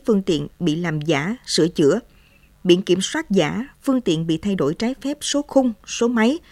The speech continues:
hoặc bị xóa số khung, số máy, phương tiện giao thông vi phạm mà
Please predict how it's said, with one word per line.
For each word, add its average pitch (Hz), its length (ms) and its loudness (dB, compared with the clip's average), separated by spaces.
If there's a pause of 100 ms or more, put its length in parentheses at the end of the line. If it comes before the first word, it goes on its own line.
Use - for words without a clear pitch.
(180)
hoặc 208 200 0
bị 170 340 0
xóa 226 380 -4
số 277 280 -2
khung, 240 300 2
số 233 200 0
máy, 233 280 2 (440)
phương 277 200 2
tiện 180 220 2
giao 220 140 0
thông 214 200 -2
vi 208 220 0
phạm 151 220 0 (440)
mà 202 320 0